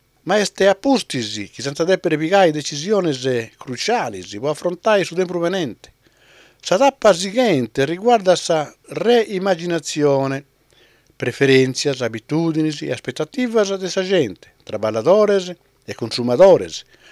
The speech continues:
anta cambiare in maniera radicale, punguta,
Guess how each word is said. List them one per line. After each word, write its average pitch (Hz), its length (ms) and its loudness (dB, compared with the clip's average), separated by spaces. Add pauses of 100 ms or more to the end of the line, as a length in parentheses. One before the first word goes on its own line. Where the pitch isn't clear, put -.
(100)
anta 180 220 -2
cambiare 214 480 4
in 190 180 -2
maniera 208 560 2 (140)
radicale, 139 680 -2
punguta, 156 600 -4